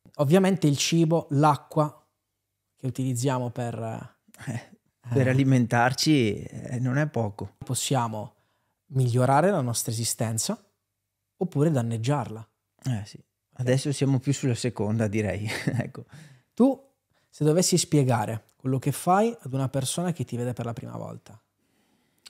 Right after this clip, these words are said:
Speaker 1: cosa diresti? Di cosa ti occupi?
Speaker 2: Allora, io utilizzo le vibrazioni e i campi elettromagnetici,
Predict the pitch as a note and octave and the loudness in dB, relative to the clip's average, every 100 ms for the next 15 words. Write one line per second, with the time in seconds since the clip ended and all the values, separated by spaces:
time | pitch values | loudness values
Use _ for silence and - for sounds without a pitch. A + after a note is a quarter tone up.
0 | _ _ D#3 F3+ A#2+ - - - A2 - | _ _ 2 2 2 0 -4 -6 -8 -6
1 | C3+ F3 E3 A#2+ G#2+ - A2+ A#2 _ - | -2 0 0 -2 -10 -12 -18 -18 _ 0
2 | E3+ E3+ B2 A#2 F3+ F#3 F3 D3+ A2 G#2+ | 4 6 6 6 4 4 4 4 4 0
3 | G2+ F2 - _ C3+ C3+ B2+ A2+ B2+ B2+ | -4 -4 -12 _ 0 4 4 2 0 0
4 | C3+ - C#3+ C#3 D#3 G3 F#3+ C3+ B2+ D3+ | -2 0 0 2 2 0 -2 -2 -2 0
5 | D#3 C3+ A#2+ - D#3 B2 A2 F#2+ - A#2 | 0 0 0 -2 0 2 2 -2 -6 -6
6 | - G#3 | -4 -4